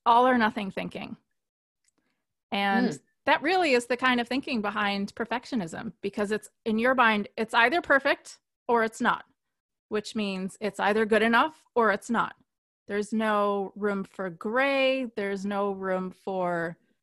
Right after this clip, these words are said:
Speaker 1: you know, not perfect, but still really good. There's no room for that. It's just
Speaker 2: Mm.
Speaker 1: either, it, it, it's all or nothing. It's black or white.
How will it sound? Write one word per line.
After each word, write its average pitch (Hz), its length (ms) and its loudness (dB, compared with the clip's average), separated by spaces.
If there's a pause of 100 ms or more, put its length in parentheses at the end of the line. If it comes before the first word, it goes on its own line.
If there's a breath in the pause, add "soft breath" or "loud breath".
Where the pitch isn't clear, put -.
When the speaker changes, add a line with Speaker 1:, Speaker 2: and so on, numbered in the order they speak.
(140)
Speaker 1:
you 202 100 -8
know, 175 280 -6
not 208 280 -2
perfect, 370 520 -4
but - 160 -8
still 262 280 -2
really 233 280 -4
good. 262 500 0 (380)
There's 233 160 -2
no 285 160 4
room 277 220 2
for 220 140 -4
that. 160 260 -8 (280)
It's 208 260 -6
just 220 260 -4
Speaker 2:
Mm. - 60 -2
Speaker 1:
either, 208 500 0 (440)
it, 220 140 -6
it, 226 200 -4
it's - 200 -10
all 214 200 0
or 240 80 -2
nothing. 208 300 -6
It's - 140 -14
black 180 260 -4
or 185 80 -8
white. 175 200 -6